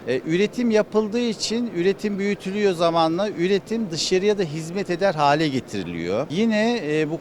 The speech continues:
Karel'in kurulum altyapısından dolayı, çünkü geniş bir bayi ağı işletiyor, e, bir proje grubu kuruluyor Karel'in içinde. O proje grubu da anahtar teslimi projeler yapmaya başlıyor. Daha sonra otomotivle ilgili bir takım faaliyetler başlıyor. Şu anda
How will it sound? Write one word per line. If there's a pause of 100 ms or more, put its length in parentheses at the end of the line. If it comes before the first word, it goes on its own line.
Karel'in (120)
kurulum
altyapısından
dolayı,
çünkü
geniş
bir
bayi
ağı
işletiyor, (120)
e,
bir (140)
proje
grubu (100)
kuruluyor
Karel'in
içinde. (200)
O (120)
proje
grubu
da
anahtar
teslimi
projeler
yapmaya
başlıyor.
Daha
sonra
otomotivle
ilgili
bir
takım
faaliyetler
başlıyor.
Şu
anda